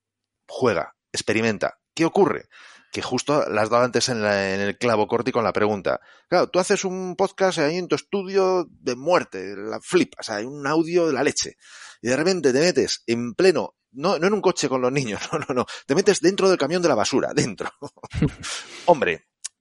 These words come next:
o lo preparas un poquito, o puede ser un salto tan bestia que a la gente le chirríe, porque de repente es como,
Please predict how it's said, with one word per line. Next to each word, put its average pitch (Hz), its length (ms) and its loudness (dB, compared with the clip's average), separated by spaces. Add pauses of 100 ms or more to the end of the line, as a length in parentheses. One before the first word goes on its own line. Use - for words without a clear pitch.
(300)
o 131 100 4
lo 135 120 4
preparas 196 380 2
un 196 120 -2
poquito, 156 440 0 (500)
o - 120 -2
puede 180 240 6
ser 139 300 2
un 202 220 -4
salto 151 440 0
tan 180 220 -2
bestia 160 560 0 (720)
que 117 100 -2
a - 20 -4
la 101 100 2
gente 127 360 0
le 156 140 2
chirríe, 95 600 2
porque 90 280 -2
de 87 80 2
repente 110 500 0
es - 100 -4
como, 110 400 -4